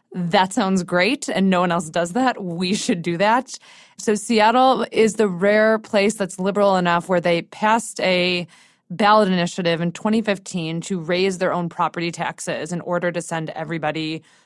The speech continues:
these things called democracy vouchers, which are these hundred dollar, th-, um, they almost look like checks. You write the candidate's name in, you sign it over to, to the candidate.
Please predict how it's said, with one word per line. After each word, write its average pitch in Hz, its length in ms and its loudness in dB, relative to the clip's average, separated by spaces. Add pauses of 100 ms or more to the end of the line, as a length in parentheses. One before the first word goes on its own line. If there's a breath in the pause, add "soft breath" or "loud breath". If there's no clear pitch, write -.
(160 soft breath)
these 190 160 -6
things 180 240 -6
called 185 180 -4
democracy 247 500 -2
vouchers, 147 540 -6
which 175 140 -6
are 175 140 -2
these 175 180 -4
hundred 202 320 -2
dollar, 170 380 2
th-, - 240 -10
um, 165 360 -2
they 208 80 0
almost 254 220 2
look 220 120 -4
like 170 200 -2
checks. - 480 -6
You 170 100 -4
write 175 200 0
the 175 60 -6
candidate's 175 520 -6
name 123 220 -6
in, 214 400 2 (320 loud breath)
you 180 120 -4
sign 202 360 0
it 185 100 2
over 175 200 0
to, 170 180 -4
to - 180 -12
the 165 80 -12
candidate. 180 640 -2